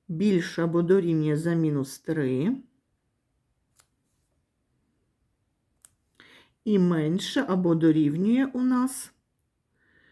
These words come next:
за нуль. Тобто ця частинка, а мінус три у нас тут десь має бути точка дев'ять. Я ще раз повторюю, це схематичний графік функції. Тому нам відповідає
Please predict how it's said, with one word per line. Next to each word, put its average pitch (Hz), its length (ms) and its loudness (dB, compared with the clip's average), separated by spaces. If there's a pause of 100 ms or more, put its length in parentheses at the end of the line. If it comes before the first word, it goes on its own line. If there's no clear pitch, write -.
(460)
за 175 540 0
нуль. 151 300 -2 (920)
Тобто 175 340 -4
ця 180 240 0
частинка, 165 920 -2
а 170 60 -2
мінус 175 400 -2
три 196 220 2
у 165 160 -4
нас 156 300 -2
тут 156 200 -4
десь 160 220 0
має 156 280 0
бути 147 240 -2
точка 156 460 0
дев'ять. 156 420 2
Я 160 80 -2
ще 160 180 -6
раз 147 160 -4
повторюю, 151 400 -6
це 180 140 -4
схематичний 185 880 -2
графік 208 380 -6
функції. 226 580 -6 (1800)
Тому 190 460 0
нам 180 600 0 (300)
відповідає 175 1000 0